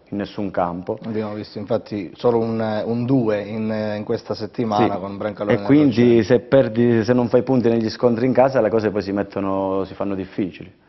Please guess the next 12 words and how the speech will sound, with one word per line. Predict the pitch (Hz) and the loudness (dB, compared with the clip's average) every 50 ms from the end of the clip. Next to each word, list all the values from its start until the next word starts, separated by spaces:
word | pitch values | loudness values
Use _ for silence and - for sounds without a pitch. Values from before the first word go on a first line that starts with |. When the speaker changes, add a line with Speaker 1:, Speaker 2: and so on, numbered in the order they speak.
| _ _ _ | _ _ _
Speaker 1:
pure | - 117 107 | -4 -2 -2
perché | - - 101 - 113 | -2 -4 -4 -4 -2
poi | 98 123 123 | 0 0 0
il | 107 101 | 0 0
ritorno | 107 92 113 117 117 117 | -2 -2 -2 -2 -2 -2
è | 98 | -6
sempre | 92 - 113 110 104 98 98 | -6 -6 -6 -6 -4 -6 -6
tutto | 98 101 - - 92 | -8 -8 -8 -10 -12
più | - - 92 | -10 -10 -12
complicato, | - - 98 95 101 98 92 - 98 92 90 92 90 | -8 -8 -8 -6 -6 -4 -2 -2 -2 -2 -2 -4 -8
perché | 90 90 90 - 95 | -10 -12 -12 -12 -8
poi | 92 101 101 95 | -4 -2 -2 -2